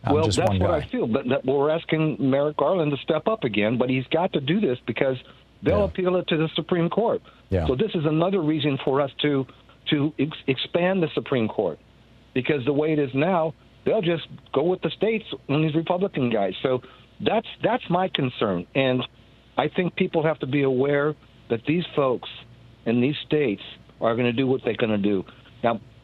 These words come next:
Speaker 2: there's no concern in Washington State. We have a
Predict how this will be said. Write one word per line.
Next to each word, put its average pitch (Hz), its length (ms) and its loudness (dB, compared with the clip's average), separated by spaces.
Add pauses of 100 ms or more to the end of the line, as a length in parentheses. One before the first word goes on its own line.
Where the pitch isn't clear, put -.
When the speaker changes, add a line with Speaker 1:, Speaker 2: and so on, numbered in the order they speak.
(180)
Speaker 2:
there's 131 160 0
no 175 100 0
concern 170 460 0
in 131 120 2
Washington 131 580 -2
State. 92 280 0 (640)
We 113 140 2
have 113 140 2
a 104 200 0